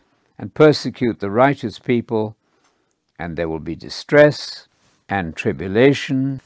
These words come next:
such as there never has been since the beginning of the world. That's a quotation from Lactantius's Divine Institutes, Book seven, Chapter seventeen.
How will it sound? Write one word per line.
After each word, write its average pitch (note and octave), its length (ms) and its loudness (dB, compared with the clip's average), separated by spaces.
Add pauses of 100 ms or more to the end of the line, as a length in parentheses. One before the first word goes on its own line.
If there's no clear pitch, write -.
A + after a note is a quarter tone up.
(120)
such - 500 0
as A2+ 340 -4
there G#2+ 200 -2
never C3+ 480 4
has B2+ 380 -2
been G2 500 -4 (840)
since B2 320 -4
the A#2 80 -10
beginning G2 540 -4
of E2+ 100 -16
the F#2 80 -8
world. A2 600 2 (1120)
That's F#2 200 -8
a G2+ 60 -14
quotation A2 760 -2
from F2 340 -6
Lactantius's G2+ 1120 -4 (100)
Divine A#2+ 800 -2 (600)
Institutes, A2 880 -6 (920)
Book - 180 -8
seven, A2 640 -2
Chapter - 320 -10
seventeen. E2 800 -8